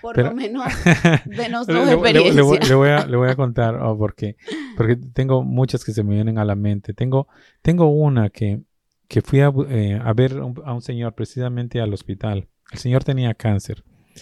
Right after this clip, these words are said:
Speaker 2: y, y la esposa me llamó y, y el señor estaba por cumplir sesenta y cinco años. Me recuerdo que era, era octubre cuando yo lo fui a ver y él cumplía sesenta y cinco en el mes de noviembre. Y la esposa me decía de que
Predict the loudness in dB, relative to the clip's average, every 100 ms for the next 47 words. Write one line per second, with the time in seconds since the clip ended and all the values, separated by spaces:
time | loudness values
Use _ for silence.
0 | -20 -20 _ _ _ 0 4 6 4 4
1 | 2 2 2 2 0 0 0 2 2 2
2 | 2 -2 _ _ _ _ 0 4 6 4
3 | 2 -4 _ _ _ _ _ 4 4 4
4 | 0 2 0 2 2 2 -2 -2 -4 -4
5 | -4 -4 -2 -4 -4 0 2 2 2 0
6 | 2 4 4 2 2 2 2 0 -4 _
7 | _ _ -2 2 2 0 -4 -8 0 4
8 | 4 2 0 2 2 0 2 2 2 2
9 | 2 0 -4 -4 -2 -2 -6 -10 -8 -8
10 | -6 -8 -6 -4 -2 -2 0 0 2 2
11 | 2 0 -6 _ _ _ -20 -20 -20 -20
12 | _ _ _ 4 6 6 4 4 2 2
13 | 2 0 2 2 2 0 -2 -2 -4